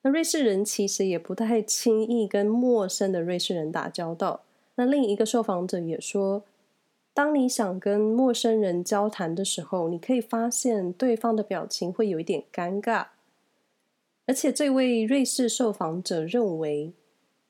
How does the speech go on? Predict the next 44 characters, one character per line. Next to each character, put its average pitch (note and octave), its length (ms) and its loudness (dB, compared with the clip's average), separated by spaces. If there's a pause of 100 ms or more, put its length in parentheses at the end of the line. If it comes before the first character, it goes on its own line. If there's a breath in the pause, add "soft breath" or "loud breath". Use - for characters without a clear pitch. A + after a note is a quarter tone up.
(320)
就 D4 160 2
连 G3 480 0 (480)
问 A#3+ 320 2
路 A#3 300 0 (240)
都 A#3 100 4
会 A3+ 160 4
有 F3 80 2
一 F3 60 0
点 E3 240 0
羞 G3+ 240 0
耻 D3+ 280 -4
感。 G#3 360 -8 (800)
原 A3 180 4
文 C4+ 140 4
的 C#4 80 2
翻 B3 220 2
译 B3+ 60 4
是 A#3+ 140 0
感 E3 180 -2
到 G3 160 0
耻 D3+ 320 -2
辱。 G#3 340 -2 (500)
我 F#3+ 60 -2
觉 A3+ 140 0
得， A#3 440 2 (220)
我 A3 80 2
觉 C4+ 120 2
得 F4 100 0
是 D4+ 460 0
瑞 C4+ 220 2
士 B3+ 240 0
人 F#3 200 0
的 F#3 220 0
自 A3+ 300 -4
尊 G#3+ 280 2
心 G3+ 320 0
可 G3+ 140 -6
能 F3 180 -4
比 F3 120 -6
较 F#3+ 160 -4
强 F3 280 -4
一 G3+ 60 -2
点 - 180 -4 (140)
吧。 - 220 -10